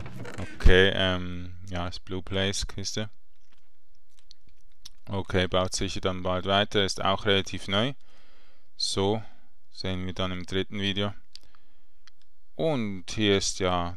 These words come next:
Toppy Nations Hütte. Kann ich auch kurz reinschauen, weil er nicht da ist. So,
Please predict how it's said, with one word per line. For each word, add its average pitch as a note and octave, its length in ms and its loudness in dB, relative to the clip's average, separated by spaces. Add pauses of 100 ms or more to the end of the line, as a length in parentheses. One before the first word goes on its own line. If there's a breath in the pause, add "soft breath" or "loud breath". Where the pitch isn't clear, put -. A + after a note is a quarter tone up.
Toppy F#2+ 300 -2
Nations G2 880 0 (160)
Hütte. G2+ 400 0 (800)
Kann F2+ 160 -6
ich F2+ 160 -4
auch F2 100 -6
kurz - 280 -4
reinschauen, F2+ 420 0
weil F2+ 140 -4
er F2 60 -4
nicht F2 220 -6
da F#2+ 200 2
ist. - 180 -4 (640 loud breath)
So, F2+ 340 -2